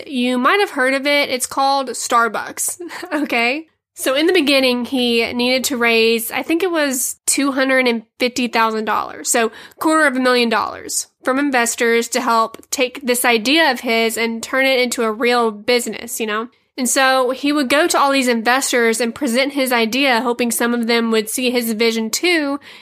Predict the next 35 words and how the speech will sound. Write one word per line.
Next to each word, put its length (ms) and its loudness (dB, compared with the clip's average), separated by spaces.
and 440 2
write 180 2
him 160 0
a 60 2
check 580 0
so 480 -2
they 160 2
can 160 -4
get 140 0
the 80 -4
ball 320 4
rolling 340 0
on 80 -2
this 220 -6
new 100 -2
business. 540 -8
And 340 2
obviously 460 2
today 380 2
you 180 0
would 160 -2
think 260 0
that 140 2
it 20 2
was 140 0
a 80 -2
no-brainer 880 0
for 140 -4
the 140 2
investors 680 0
to 80 -4
buy 220 2
into 640 -2
his 240 -2
vision. 580 0